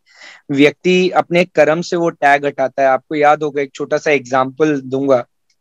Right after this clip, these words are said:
कि जब class में हम लोग second, third में होते हैं, तो ये कह देते हैं teachers की, "ये गधा है, ये होशियार है", तो tag लगा दिया जाता है बच्चों पे कि होशियार है तो आगे बैठेगा, गधा है तो पीछे बैठेगा।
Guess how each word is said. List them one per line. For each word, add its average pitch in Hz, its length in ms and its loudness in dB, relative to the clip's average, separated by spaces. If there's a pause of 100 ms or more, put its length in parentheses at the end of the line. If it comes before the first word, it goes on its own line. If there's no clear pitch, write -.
(180)
कि 160 80 2
जब 151 280 2
class 156 380 2
में 156 100 0
हम 147 200 -2
लोग 151 160 0
second, 156 420 -6
third 151 180 2
में 156 120 0
होते 143 280 0
हैं, 135 200 0 (480)
तो 147 320 6
ये 151 180 0
कह 147 180 0
देते 156 280 -4
हैं 156 140 -2
teachers 147 400 0
की, 151 160 0
"ये 151 100 2
गधा 147 320 2
है, 139 200 0
ये 139 80 0
होशियार 147 540 -2
है", 139 100 -4
तो 147 140 -10
tag 156 300 -4
लगा 147 220 0
दिया 135 200 -4
जाता 131 260 -6
है 135 40 0
बच्चों 127 340 -10
पे 120 200 -8 (340)
कि 160 100 2
होशियार 156 460 6
है 156 100 0
तो 156 100 -4
आगे 147 300 0
बैठेगा, 147 440 -4
गधा 143 300 -4
है 147 140 2
तो 147 140 -6
पीछे 143 300 -6
बैठेगा। 131 460 -6